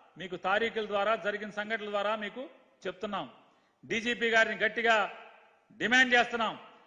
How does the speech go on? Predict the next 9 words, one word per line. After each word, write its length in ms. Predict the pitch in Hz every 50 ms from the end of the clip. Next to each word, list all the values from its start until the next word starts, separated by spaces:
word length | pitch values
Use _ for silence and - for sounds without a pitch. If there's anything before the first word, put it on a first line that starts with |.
| _ _ _ _ -
పిన్నెల్లి 380 | 180 202 220 226 233 233 233 226
రామకృష్ణారెడ్డి 760 | 214 220 226 226 240 208 214 - 240 233 220 226 220 196 214
ప్రాణాలని 520 | - 196 208 220 226 233 233 233 226 220
కాపాడండి, 800 | 220 - 214 226 220 220 240 233 226 226 226 220 220 202 165 143 - - - - - _ _ _ _ _ _ _ _ _ -
అతన్ని 260 | - - 208 202 180
హత్య 200 | 196 208 - 240
చేయడానికి 500 | 208 240 247 240 220 240 233 226 226 226
తెలుగుదేశం 600 | 214 - 214 220 220 233 226 233 214 - 220 214
వర్గాలు 480 | 208 208 202 180 208 202 202 185 151 139